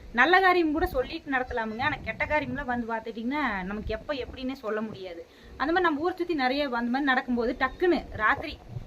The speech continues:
ஒரு எட்டு மணிக்கு திடீர்னு ஏதாவது ஒண்ணு ஆகி போச்சுன்னு வச்சுக்கோங்க. பத்து மணிக்கு அவங்களுக்கு ஏதாவது, இப்ப வந்தவங்களுக்கு அப்புறம் ஒரு ஏழு எட்டு மணிக்கே இருக்கட்டு, எடுக்கிறது லேட் ஆகி போச்சு, இல்ல ஏதோ உப்புமா உப்புமா செய்யணும்னா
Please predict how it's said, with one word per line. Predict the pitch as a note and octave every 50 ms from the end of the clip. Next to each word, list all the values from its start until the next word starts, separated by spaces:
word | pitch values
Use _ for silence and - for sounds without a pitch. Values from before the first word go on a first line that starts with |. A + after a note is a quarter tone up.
| - -
ஒரு | - A3+ A#3
எட்டு | B3+ B3+ B3+ - D#4+
மணிக்கு | D4 D#4 F4 D#4 D#4
திடீர்னு | A#3+ D#4 D#4+ D#4+ D#4+ D4+
ஏதாவது | C#4+ D4+ D#4 D#4
ஒண்ணு | D4+ C4+ B3
ஆகி | B3+ C#4 B3+
போச்சுன்னு | - C#4 C#4+ C#4 D4 C#4 C4+
வச்சுக்கோங்க. | C4+ - G3+ G#3+ G#3 F#3 F3 F3+ -
பத்து | - C4 C4 - D4+
மணிக்கு | D4 D4+ D#4+ B3 D#4+
அவங்களுக்கு | C#4+ C4 B3+ - B3
ஏதாவது, | B3 B3+ C#4 C4+
இப்ப | C#4+ - - B3
வந்தவங்களுக்கு | A#3 G#3+ G#3 A3+ B3+ C#4 D4 D#4+ - -
அப்புறம் | E4+ D4 E4 D4+ - - - - - - - -
ஒரு | - F#3+ G3
ஏழு | G3+ G#3+ B3 C4
எட்டு | B3+ B3+ B3+
மணிக்கே | A#3+ B3+ D4 E4 - F4+ F4+
இருக்கட்டு, | E4 D#4 - D4+ - D#4+ D#4 B3+
எடுக்கிறது | G#3+ A#3 A#3 C4 - D4+ D4 D4 C#4
லேட் | B3+ C#4 C#4 C#4 D4
ஆகி | C#4+ C#4
போச்சு, | G#3+ B3 C4+ C4 C4+ C#4+
இல்ல | D4+ C#4+ C4+
ஏதோ | B3+ C4+ C4+
உப்புமா | - - B3+ C4 B3+
உப்புமா | B3 B3 A#3+ C#4 C#4
செய்யணும்னா | C#4 C4 B3+ A#3+ B3 A#3+ C4 D4+